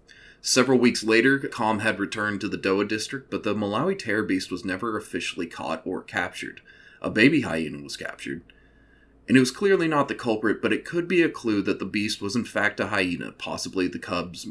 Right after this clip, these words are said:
mother that either went rabid or was simply starving and after its brutal assault on Dowa, either staggered off to die of rabies or in search of its young, which it didn't find because it was captured.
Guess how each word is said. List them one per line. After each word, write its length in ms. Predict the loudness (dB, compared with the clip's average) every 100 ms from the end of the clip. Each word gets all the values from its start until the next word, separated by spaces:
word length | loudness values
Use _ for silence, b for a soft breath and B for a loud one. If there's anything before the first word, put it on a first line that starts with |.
| 0
mother 400 | 4 6 6 4
that 220 | 4 2
either 300 | -2 0 0
went 380 | -2 -4 -4 2
rabid 380 | 4 4 2
or 400 | 2 0 0 -2 B B B B _
was 200 | 0 2
simply 280 | 2 4 2
starving 600 | 4 6 6 6 4 4
and 100 | 2
after 240 | 2 -2
its 120 | -4
brutal 340 | -6 -2 0 0
assault 340 | 0 0 0
on 220 | -2 -2
Dowa, 560 | 2 2 4 4 2 0
either 240 | -2 -2
staggered 460 | -2 2 2 4 4
off 160 | 2 0
to 80 |
die 180 | -2 0
of 80 | 0
rabies 480 | 4 4 6 4 4
or 160 | 0
in 80 | -2
search 240 | -2 -4 -4
of 80 |
its 140 | -8 -4
young, 400 | -2 0 -2 -4
which 260 | -6 -10 -16 _ _ _ _ _
it 160 | -4 -2
didn't 220 | -6 -6
find 320 | -6 -4 -4
because 280 | -6 -6 -8
it 40 |
was 120 | -10 -2
captured. 460 | 2 2 0 -14